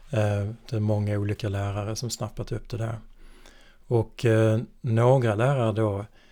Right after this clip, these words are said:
använder också föreställningsförmågan,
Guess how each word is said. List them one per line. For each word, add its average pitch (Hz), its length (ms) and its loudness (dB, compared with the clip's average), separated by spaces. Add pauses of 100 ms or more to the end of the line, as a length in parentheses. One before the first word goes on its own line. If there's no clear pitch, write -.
(360)
använder 110 1080 2
också 113 260 -2
föreställningsförmågan, 110 1160 0